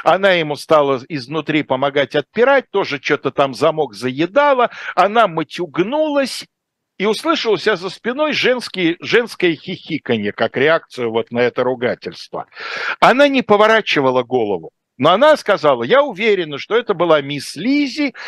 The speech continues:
и по, по, по, по звуку мне показалось, что она находилась на лестнице второго этажа». Но она голову не поворачивала, возилась с замком, в конце концов открыла, хозяин вошел. Значит, после этого,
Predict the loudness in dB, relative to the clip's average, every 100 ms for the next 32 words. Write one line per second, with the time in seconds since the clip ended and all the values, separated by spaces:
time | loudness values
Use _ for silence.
0 | -16 -4 -4 2 0 2 2 2 0 -2
1 | -2 2 0 2 -2 -2 0 0 2 2
2 | 0 0 2 4 2 0 0 0 0 -2
3 | 0 0 0 0 0 -2 -2 0 -2 -4
4 | -10 -8 -4 -2 0 0 -2 -4 -6 -6
5 | -10 -20 _ _ _ _ _ _ _ _
6 | _ _ _ -18 -18 -2 2 4 4 4
7 | 2 2 -2 2 4 4 0 -2 0 0
8 | -2 -4 -2 -2 -2 -2 0 -2 -2 -2
9 | -2 -2 -2 0 0 0 0 0 2 2
10 | 0 0 -2 -2 -2 -2 -4 _ _ _
11 | _ -20 -20 -20 -18 -12 -6 0 0 0
12 | -2 -2 0 0 0 0 2 2 0 0
13 | 0 0